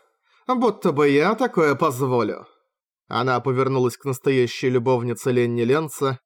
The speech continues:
направила на неё ружьё и возбуждённо продолжила.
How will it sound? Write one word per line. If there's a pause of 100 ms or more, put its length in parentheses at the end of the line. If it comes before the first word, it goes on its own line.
(380)
направила
на
неё
ружьё (420)
и
возбуждённо
продолжила.